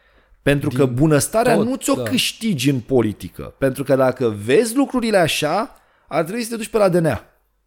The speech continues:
Speaker 2: Da.
Speaker 1: Bunăstarea ți-o câștigi din meseria pe care o ai. Și evident, intrând în politică, meseria pe care o ai, o să pice pentru o perioadă de timp pe un plan secundar.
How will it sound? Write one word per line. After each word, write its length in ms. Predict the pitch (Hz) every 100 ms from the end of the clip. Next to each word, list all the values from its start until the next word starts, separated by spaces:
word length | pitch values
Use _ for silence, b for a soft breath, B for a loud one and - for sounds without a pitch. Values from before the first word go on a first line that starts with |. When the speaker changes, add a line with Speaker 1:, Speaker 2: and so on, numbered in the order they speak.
| _ -
Speaker 2:
Da. 340 | 120 123 120 _ _ _ _ _ _ _ _ _ _ _
Speaker 1:
Bunăstarea 1120 | - 131 151 117 - 107 95 92 139 202 - _ _ -
ți-o 140 | 160
câștigi 440 | 160 143 - 208 190
din 160 | 202
meseria 520 | 165 147 - 131 180 185
pe 140 | 165
care 220 | 156 143
o 140 | 123 127
ai. 200 | 80 - _ _ _ _
Și 200 | - -
evident, 480 | 131 110 110 190 254
intrând 440 | 254 185 170 262 262
în 120 | 226
politică, 720 | 185 165 120 110 - 107 127
meseria 540 | 120 113 90 78 139 185
pe 120 | 208
care 220 | 180 165
o 140 | 127
ai, 240 | 87 98 143 _ _ _ _ - 156 -
o 120 | 214
să 160 | 220 196
pice 360 | - 226 330 330 320 _ _ _ -
pentru 320 | 202 220 285
o 60 |
perioadă 380 | 220 160 165 156
de 120 | 127
timp 460 | - - 92 123 - _ _ _ -
pe 80 | 220
un 180 | 226
plan 280 | 165 139 151
secundar. 720 | 156 180 - 180 175 147 -